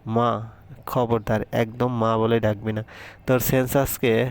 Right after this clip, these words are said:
কোথায় নেমে গেছে সেটা ভেবে আমি অবাক হচ্ছি। কীভাবে পারছিস এসব বলতে? রুহি যে তোর ছোট বোন, ভুলে গেছিস? তোরা একসঙ্গে কত খেলেছিস, থেকেছিস, তোদের সবাই দেখলে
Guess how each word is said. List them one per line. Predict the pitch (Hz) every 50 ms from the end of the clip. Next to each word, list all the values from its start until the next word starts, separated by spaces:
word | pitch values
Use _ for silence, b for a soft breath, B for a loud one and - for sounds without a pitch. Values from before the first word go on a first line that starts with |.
| - - - -
কোথায় | - 127 127 - - 143 139 131
নেমে | 127 131 127 135 131
গেছে | 135 127 - - 110 107 107
সেটা | - - 123 117 - 117 113 110 B B B B B B - - 110 -
ভেবে | 120 117 110 117 113 113
আমি | 113 110 113 123 - - - -
অবাক | 131 113 107 113 110 - 117
হচ্ছি। | 117 - - - - 120 120 - - - -
কীভাবে | 131 127 139 143 143
পারছিস | 139 - 135 135 135 - - 143 127
এসব | 120 110 - 120 110 104
বলতে? | 113 113 113 - - 151 165 B B B B B B B B 120
রুহি | 110 113 113 117 117
যে | 113 123 117
তোর | - - 123 120
ছোট | - - - 120 - 139
বোন, | 127 135 135 120 110 113
ভুলে | 117 110 107 117 120 127 139
গেছিস? | 151 151 - - 113 104 - - B B B B B - -
তোরা | - 117 123 123
একসঙ্গে | 117 113 - - - 120 117 123 113 -
কত | 123 123 - 127 120 -
খেলেছিস, | - 117 117 120 - - 123 117 - -
থেকেছিস, | - 117 113 - 120 120 - - 120 117 - -
তোদের | - 117 113 123 123
সবাই | 120 - - 113 113 117 113
দেখলে | 120 123 120 - 117 110